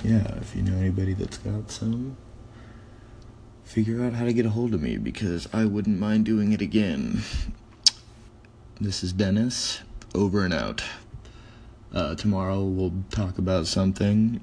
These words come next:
Uh, I haven't decided what yet, but you can definitely bet your bottom dollar it'll be something that will make you hallucinate. So, have a d-, good day. Bye.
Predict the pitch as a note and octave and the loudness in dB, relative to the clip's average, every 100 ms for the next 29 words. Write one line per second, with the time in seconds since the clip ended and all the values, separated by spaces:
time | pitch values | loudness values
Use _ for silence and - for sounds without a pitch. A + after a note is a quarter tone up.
0 | - C#2 G#1+ G1+ G#1+ - - F2 D#2+ D#2+ | -2 -2 -2 -2 -4 -4 -2 0 0 -2
1 | - B1+ D2+ E2+ F#2 F#2 E2 G2 F#2 - | -2 -2 0 0 0 2 2 2 2 0
2 | D#2+ A#1+ - - - F2+ F2 F2 E2+ E2+ | 0 0 0 0 2 2 2 2 0 2
3 | E2+ G2 F#2 - - - - - - - | 4 4 2 -4 -16 -18 -16 -12 -10 -10
4 | - - - A#2+ G#2+ G2+ A2+ G#2+ - G#2 | -12 -14 -2 2 2 8 10 10 8 8
5 | A2 G2+ G#2 G#2 A2 G#2 E2+ F2+ F#2 G#2 | 8 8 10 10 10 8 8 6 4 4
6 | D#2 F2+ F2 F2+ F#2 F2+ F#2+ F2+ A1 E2+ | 4 6 6 6 6 4 4 4 4 2
7 | F2+ F#2 - - - F2+ F2+ D#2+ - F#2+ | 0 -2 -6 -6 2 4 4 4 4 6
8 | F2 D#2 - - G1+ G1+ - - - G1+ | 6 4 2 -2 -2 -4 -4 -4 -2 -2
9 | C2 G2 - - - - G2+ G3 - - | -2 -4 -8 -14 -6 0 2 2 0 2
10 | G3+ - - - - - - - - - | 4 2 -2 -8 -14 -20 -20 -20 -20 -20
11 | - - - - - - - - - - | -20 -20 -20 -20 -20 -20 -20 -20 -20 -18
12 | - - - - | -4 2 2 0